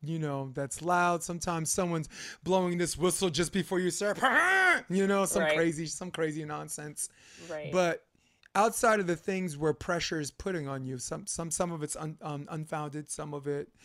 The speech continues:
Speaker 1: comes from a, a, a, a loud place. Some of it's phy-, physical. Some, all of it's psychological.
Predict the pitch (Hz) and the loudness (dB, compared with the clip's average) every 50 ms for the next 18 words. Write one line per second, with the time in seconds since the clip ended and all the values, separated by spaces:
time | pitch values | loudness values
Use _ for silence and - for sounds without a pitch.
0 | - - - - _ _ _ _ - - 165 147 147 - - - 160 147 143 143 | -20 -20 -20 -20 _ _ _ _ -8 -6 -6 -4 -4 -6 -6 -6 -6 -4 -4 -4
1 | 139 - 151 143 147 147 - 156 147 143 - _ _ _ _ _ _ - - 147 | -4 -4 -4 -4 -6 -6 -6 -6 -8 -8 -10 _ _ _ _ _ _ -4 -4 -2
2 | 139 143 147 147 151 151 147 135 - - 151 139 143 139 - - 147 147 147 143 | -2 -2 -2 -2 -2 -2 -4 -4 -6 -4 -2 -2 -2 -2 -4 -4 -4 -2 -2 -4
3 | 147 147 - - - 156 156 143 139 - _ - 143 131 143 127 143 139 - - | -6 -10 -16 -18 -8 -4 -2 -2 -2 -4 _ -6 -6 -4 -4 -6 -6 -8 -8 -10
4 | 143 147 - _ - 285 285 - _ _ _ _ _ - 165 170 165 151 131 139 | -12 -14 -16 _ -20 -20 -20 -20 _ _ _ _ _ 0 2 2 2 0 -2 -6
5 | - - 160 147 - 147 147 147 143 143 131 143 135 - 143 139 139 | -6 -6 -8 -6 -6 -6 -6 -4 -6 -6 -8 -10 -10 -10 -12 -12 -12